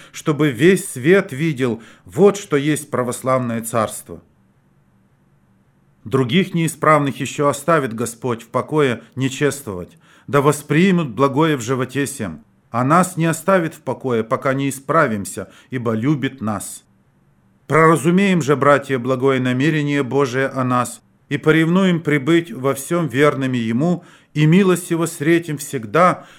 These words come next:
и благодать обрящем во благовременную помощь. Это к слову пришлось мне сказать, но не, не кстати и не далеко от урока праздничного.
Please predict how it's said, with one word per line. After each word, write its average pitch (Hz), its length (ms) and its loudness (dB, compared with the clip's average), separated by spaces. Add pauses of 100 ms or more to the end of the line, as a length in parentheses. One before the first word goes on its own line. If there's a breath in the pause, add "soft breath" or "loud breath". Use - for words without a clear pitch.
и 143 100 -4
благодать 143 580 2
обрящем 143 720 0 (220 loud breath)
во 160 340 4
благовременную 120 880 -2
помощь. 95 580 -10 (1160)
Это 160 240 0
к 180 60 -10
слову 180 320 2
пришлось 123 440 -6
мне 110 160 0
сказать, 101 520 -6 (240 soft breath)
но 160 280 2
не, 165 420 2
не 156 160 2
кстати 160 800 0 (220)
и 175 240 0
не 156 340 2
далеко 151 520 2
от 127 240 -6
урока 131 280 0
праздничного. 92 800 -6